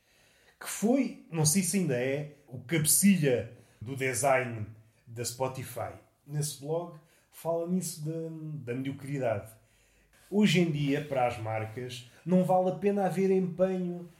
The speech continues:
em nada, porque tudo é muito efêmero. Em vez de gastar milhões numa campanha, mais vale <laughs> adotar um meme, porque caso falhe não se perde muito.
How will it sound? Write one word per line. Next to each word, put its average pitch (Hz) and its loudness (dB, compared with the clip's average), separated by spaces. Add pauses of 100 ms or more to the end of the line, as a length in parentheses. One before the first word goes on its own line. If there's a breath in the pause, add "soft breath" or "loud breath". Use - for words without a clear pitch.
(140)
em 185 2
nada, 143 0
porque 160 -4
tudo 190 4
é 190 6
muito 185 0
efêmero. 143 -4 (400 soft breath)
Em 165 4
vez 180 4
de 117 -10
gastar 139 -2
milhões 147 2
numa 120 -6
campanha, 135 -4 (260 loud breath)
mais 160 0
vale 180 0 (320 soft breath)
<laughs> - -12
adotar 156 2
um 151 -2
meme, 165 2 (340 soft breath)
porque 208 2
caso 185 2
falhe 220 -2
não 220 -6
se - -6
perde 208 -2
muito. 185 -4